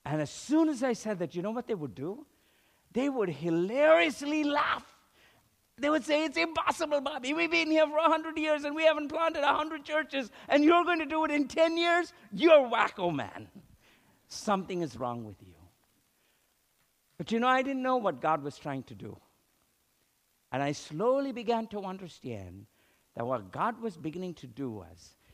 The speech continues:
he was shifting the way the church was doing mission. And he was causing the church to begin to ask the question, "How can my glory be everywhere?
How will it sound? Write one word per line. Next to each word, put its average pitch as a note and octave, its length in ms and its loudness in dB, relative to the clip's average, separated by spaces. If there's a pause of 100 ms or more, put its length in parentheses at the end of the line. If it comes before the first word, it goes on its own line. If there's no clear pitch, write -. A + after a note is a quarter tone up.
he C#3 160 -8
was C#3 160 -4
shifting A3 760 -6 (560)
the C#3 100 -6
way E3+ 220 0
the G#3+ 120 -4
church G#3+ 420 -10
was C#3 160 -8
doing D#3 280 -6
mission. B2 360 -10 (580)
And B2+ 120 -6
he C#3+ 40 -2
was C#3 180 -6
causing A#3+ 600 -4
the G#3+ 60 -14
church D3+ 420 -10
to D3 80 -8
begin E3+ 300 -4
to G#3 140 -10
ask F#3 220 -4
the F#3+ 80 -14
question, A#2 580 -8 (360)
"How A3 400 -2
can G#3 280 -8
my C3+ 140 -6
glory A2+ 580 -6 (300)
be D3+ 180 -10
everywhere? D3 560 -12